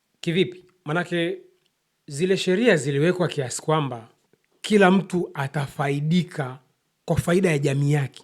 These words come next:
Sijui nisemeje. Ndio maana ukienda kwenye data za Marekani, kwa sababu data zao za, wanapenda kuziweka katika misingi ya kikabila au ki-, yes, wanapenda kutumia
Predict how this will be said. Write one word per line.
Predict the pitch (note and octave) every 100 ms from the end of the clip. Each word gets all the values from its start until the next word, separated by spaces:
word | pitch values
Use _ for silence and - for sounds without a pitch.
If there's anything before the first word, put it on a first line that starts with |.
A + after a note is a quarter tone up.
| -
Sijui | - G3+
nisemeje. | E3 - D3 C3+ G2+ _ _ _ _ _ _ - - D3+
Ndio | E3+
maana | G3+ A3 F3 - _ _ _ _ -
ukienda | - G3 A3+ G3
kwenye | D#3+ D3+ D3 C#3+ C#3+ C#3+ D#3
data | E3+ G3+ G3+
za | C#3+ C#3
Marekani, | B2+ B2 F3 D#3+ C3 C3+ - _ _ _
kwa | -
sababu | D#3+ D3 D3+ _ D3+
data | C#3+ D#3 C#3+
zao | F3 F#3 E3+
za, | C3+ C#3 C3+ C3 B2+ - _ _ _ _
wanapenda | C#3+ C#3+ F3+ F3
kuziweka | - D3 C3 C#3 C#3 D#3 E3 D#3
katika | C#3+ - - C#3
misingi | C#3 - E3+ D#3 C#3+
ya | B2+
kikabila | - - - D3 C3+ A#2 _ _ _ _ -
au | D3+ D3+
ki-, | - - C#3 D3+
yes, | D3+ C#3+ D#3
wanapenda | D3 F3 E3
kutumia | - D3+ D3+ D3 C#3